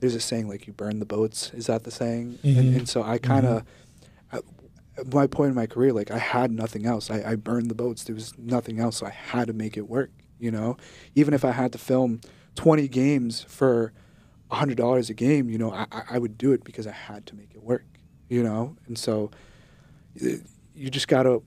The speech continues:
Speaker 1: obsess with it, and you gotta just have nothing else, you know. And every, everybody's situation's different, you know. I, I, like, like I said, I was, I was in an environment that I made this work, you know. Some people's environments might be different, and some people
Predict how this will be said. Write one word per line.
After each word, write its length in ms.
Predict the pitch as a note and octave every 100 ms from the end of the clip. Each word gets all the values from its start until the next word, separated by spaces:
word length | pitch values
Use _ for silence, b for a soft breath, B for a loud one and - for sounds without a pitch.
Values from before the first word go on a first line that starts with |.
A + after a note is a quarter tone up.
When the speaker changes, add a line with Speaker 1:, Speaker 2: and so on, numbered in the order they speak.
| _
Speaker 1:
obsess 360 | - - C3 -
with 140 | -
it, 200 | E3 D#3
and 120 | B2+
you 120 | A#2+ A2+
gotta 240 | A#2+ A#2
just 560 | A2+ A#2 A2+ - - - - _ - - - -
have 340 | - - C3+ A#2+
nothing 340 | A#2+ A2 A#2+
else, 380 | G#2 G2 - -
you 80 | B2
know. 220 | A#2 A#2 B2
And 140 | D3+
every, 260 | E3+ F3 E3 -
everybody's 440 | D3 D#3 D#3+ D3 -
situation's 580 | C#3 B2+ B2 - A2+
different, 320 | - A2 - - _
you 120 | B2
know. 220 | A#2 A2 A#2
I, 280 | A#2+ A#2+
I, 20 | B2
like, 340 | A#2+ C3+ -
like 160 | B2+ B2+
I 20 |
said, 220 | - A2 A2+
I 140 | B2
was, 340 | B2 A#2 - b b b b b b b b -
I 60 | D3
was 100 | D3
in 80 | C3+
an 100 | B2
environment 540 | A2+ A2+ A#2 A#2 A#2
that 100 | A2+
I 80 | G#2
made 260 | G#2+ G#2+ G#2+
this 220 | G#2+ -
work, 320 | G#2 G#2+ G#2+ -
you 60 | A2
know. 200 | G#2 G#2 - -
Some 160 | - B2
people's 260 | B2 A2+
environments 520 | G#2+ G#2 G#2 G#2+ G#2+ -
might 120 | G#2+
be 100 | G#2
different, 480 | G#2 A2+ - A2 G#2+
and 120 | G#2+
some 180 | - A2
people 500 | A2 G#2+ G#2+ G#2+